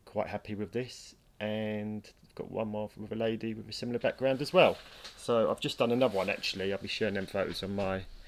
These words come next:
website soon. But, um, yeah, here's, uh, one more of the background, well, a background.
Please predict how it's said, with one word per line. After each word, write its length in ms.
website 380
soon. 400
But, 140
um, 240
yeah, 240
here's, 320
uh, 320
one 140
more 180
of 140
the 340
background, 600
well, 220
a 180
background. 640